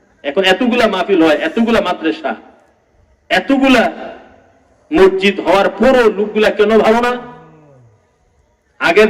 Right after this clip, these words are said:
তুলনায় লোকগুলা কেন খারাপ? আগের লোকদের তুলনায় বর্তমান লোকগুলা কেন খারাপ? একমাত্র আমরা যে মসজিদ মাদ্রাসা মাহফিল করেছি,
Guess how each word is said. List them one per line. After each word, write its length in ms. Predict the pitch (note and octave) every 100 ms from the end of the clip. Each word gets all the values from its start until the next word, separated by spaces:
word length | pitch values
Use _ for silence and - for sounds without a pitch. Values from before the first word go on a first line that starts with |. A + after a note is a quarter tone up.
| A3
তুলনায় 320 | A3+ A#3+ A#3
লোকগুলা 340 | A3 A3+ A#3+
কেন 280 | A3+ A3 A#3+
খারাপ? 300 | G#3+ B3 C#4 - - - _ _ _ _ _ -
আগের 420 | D#3 F3+ G#3+ A3
লোকদের 400 | G#3+ G#3+ A#3+ A3
তুলনায় 460 | A3+ A#3+ A#3+ B3 A#3+
বর্তমান 400 | G#3+ A3 A3 A3+
লোকগুলা 320 | A3+ A3 A#3
কেন 280 | A3+ A3+ A3+ C4 C4+ A3+ -
খারাপ? 300 | G3+ B3 C#4+ - - - _ _ _ _ _ _
একমাত্র 680 | F#3+ A#3+ B3+ A#3+ A3 A3 G#3+ A#3 C4 -
আমরা 280 | - F#3+ G3
যে 200 | G3 G#3+
মসজিদ 460 | F#3 F#3 - A3
মাদ্রাসা 400 | G3 F#3+ G3 F#3
মাহফিল 300 | F3+ E3 F#3+ -
করেছি, 540 | F3 A#3+ - G3 A#3